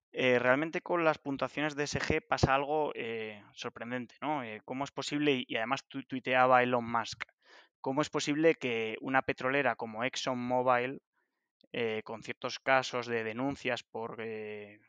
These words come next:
eh, calentamiento global, contaminación, etcétera, pueda estar, eh,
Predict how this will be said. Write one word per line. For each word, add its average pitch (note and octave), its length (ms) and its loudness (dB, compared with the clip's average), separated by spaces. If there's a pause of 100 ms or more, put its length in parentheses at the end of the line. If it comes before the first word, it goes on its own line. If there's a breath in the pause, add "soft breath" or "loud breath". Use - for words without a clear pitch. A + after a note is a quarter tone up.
(480)
eh, G#2 920 -14
calentamiento A#2 580 -6
global, C3+ 680 4
contaminación, A2+ 760 -6
etcétera, C#3 540 -2 (360 soft breath)
pueda C3 220 4
estar, C3+ 420 2 (720)
eh, A#2+ 200 -4